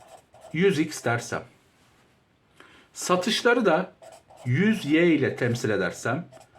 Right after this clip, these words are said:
bu adamın toplam geliri on bin X Y'dir. Bu televizyonun fiyatı,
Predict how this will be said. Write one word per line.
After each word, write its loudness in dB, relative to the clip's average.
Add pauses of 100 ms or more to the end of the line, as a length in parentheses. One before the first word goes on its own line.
(280)
bu 4
adamın 2 (460)
toplam 0
geliri 2 (800)
on 6
bin -2
X -10
Y'dir. -4 (840)
Bu 4
televizyonun 0
fiyatı, 0